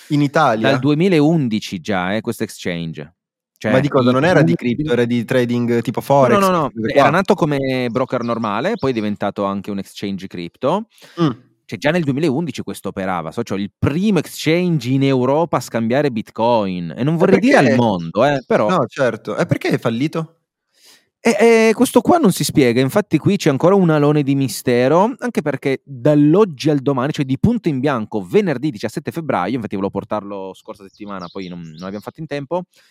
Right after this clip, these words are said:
Speaker 2: ha, sul sito ha chiuso tutto, ha detto: "Ragazzi, mm, problemi di gestione della liquidità,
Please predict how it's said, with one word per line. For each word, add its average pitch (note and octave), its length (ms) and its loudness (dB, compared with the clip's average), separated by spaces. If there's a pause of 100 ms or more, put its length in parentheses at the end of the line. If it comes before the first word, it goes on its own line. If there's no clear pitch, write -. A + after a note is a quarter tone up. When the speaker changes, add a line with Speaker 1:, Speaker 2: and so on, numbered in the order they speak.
(760)
Speaker 2:
ha, A3 260 0
sul G#3 160 -2
sito A3+ 400 0
ha E3 100 0
chiuso F#3+ 200 -2
tutto, F3 180 -4
ha - 20 2
detto: C#3 240 0
"Ragazzi, B2 560 -2 (140)
mm, C3 140 -6
problemi F3 440 2
di D#3 80 -4
gestione D#3 360 -2
della E3 180 0
liquidità, C#3+ 560 0